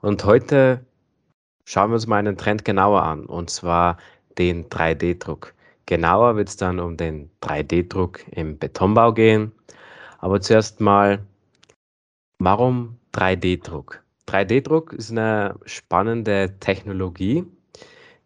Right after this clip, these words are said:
weil wir damit auch günstiger und schneller bauen können. Und auch schon Barack Obama sagte zweitausenddreizehn, dass man mit dieser Technologie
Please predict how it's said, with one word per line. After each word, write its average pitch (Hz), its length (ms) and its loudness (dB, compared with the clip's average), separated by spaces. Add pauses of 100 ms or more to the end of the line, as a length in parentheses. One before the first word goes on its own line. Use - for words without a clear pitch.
(120)
weil 92 640 2
wir 95 260 -6
damit 95 540 -4
auch 87 340 -2 (360)
günstiger 120 840 -2 (260)
und 82 200 -8
schneller 85 560 0 (400)
bauen 80 380 -2
können. 113 420 -2 (1000)
Und 104 560 4
auch 98 180 2
schon 98 480 -4
Barack 101 320 4
Obama 87 560 0
sagte 82 500 -4
zweitausenddreizehn, 82 1200 -4 (600)
dass 95 220 0
man 90 120 2
mit 87 200 0
dieser 95 580 2
Technologie 92 880 -2